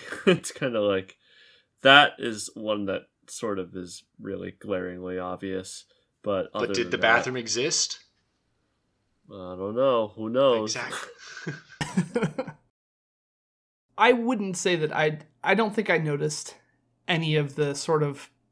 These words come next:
Speaker 3: hotel geometry issues. Um, I think when they're pointed out, then you start to notice them, and then they're pretty obvious. But yeah, I,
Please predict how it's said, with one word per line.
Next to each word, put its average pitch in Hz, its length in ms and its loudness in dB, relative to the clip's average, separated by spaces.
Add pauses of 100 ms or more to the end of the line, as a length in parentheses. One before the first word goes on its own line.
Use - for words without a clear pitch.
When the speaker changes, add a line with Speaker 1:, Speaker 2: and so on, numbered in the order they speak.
(400)
Speaker 3:
hotel 160 840 0 (140)
geometry 165 720 0
issues. 165 760 -8 (300)
Um, 139 340 -4
I 160 100 -4
think 175 200 -4
when 165 80 -4
they're 147 80 0
pointed 143 380 -2
out, 135 320 -2
then 143 120 -2
you 139 80 -6
start 143 260 -4
to 147 60 -12
notice 135 300 -6
them, 139 140 -8
and 131 80 -8
then 127 100 -10
they're 127 80 -10
pretty 135 300 -8
obvious. 135 400 -4
But - 160 -6
yeah, 131 140 -6
I, 135 220 -2